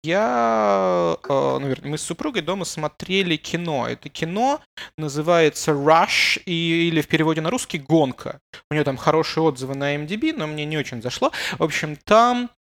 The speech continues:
а, смысл в том, что, м, фильм о гонке, о гонках Формулы один и о противостоянии, это фильм, основанный там на реальных фактах, о противостоянии двух гонщиков.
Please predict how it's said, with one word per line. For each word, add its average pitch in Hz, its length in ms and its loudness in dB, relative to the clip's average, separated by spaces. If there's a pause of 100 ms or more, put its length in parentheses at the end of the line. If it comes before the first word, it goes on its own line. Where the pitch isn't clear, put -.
(260)
а, 156 280 4
смысл 175 720 0
в - 160 -10
том, 190 440 0
что, 190 720 0
м, 135 580 -6
фильм 240 260 2
о 170 120 0
гонке, 135 500 2
о 117 80 -2
гонках 208 340 0
Формулы 135 440 2
один 202 400 0 (360)
и 196 120 0
о 214 200 2
противостоянии, 175 960 0
это 147 340 2
фильм, 151 240 -2
основанный 135 400 -4
там 117 200 -10
на 117 100 -10
реальных 131 360 0
фактах, - 380 2
о 135 40 0
противостоянии 202 520 -2
двух 147 280 -4
гонщиков. - 540 -2